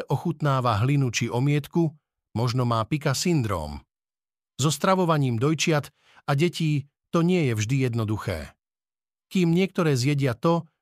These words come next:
čo im rodič predloží, iné v ňom môžu vyvolať pochybnosti o jeho kulinárskej šikovnosti. Buď jedlo úplne odmietajú, alebo ho zjedia len za určitých podmienok.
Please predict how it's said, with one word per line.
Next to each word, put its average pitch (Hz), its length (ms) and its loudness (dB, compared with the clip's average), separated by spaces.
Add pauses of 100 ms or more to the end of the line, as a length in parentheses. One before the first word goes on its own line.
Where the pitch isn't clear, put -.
(140)
čo 170 160 2
im 135 160 2
rodič 123 400 -2
predloží, 139 640 0 (400)
iné 175 240 2
v 143 160 0
ňom 147 140 2 (340)
môžu 156 400 2
vyvolať 135 400 0
pochybnosti 143 880 -2 (240)
o 165 160 2
jeho 151 160 2
kulinárskej 139 720 0
šikovnosti. 101 880 -4 (640)
Buď 151 240 0 (240)
jedlo 139 160 0
úplne 151 480 0
odmietajú, 139 640 0 (480)
alebo 147 320 2
ho 127 160 0
zjedia 135 480 0 (320)
len 143 160 2
za 135 160 0
určitých 127 560 -4
podmienok. 104 800 -4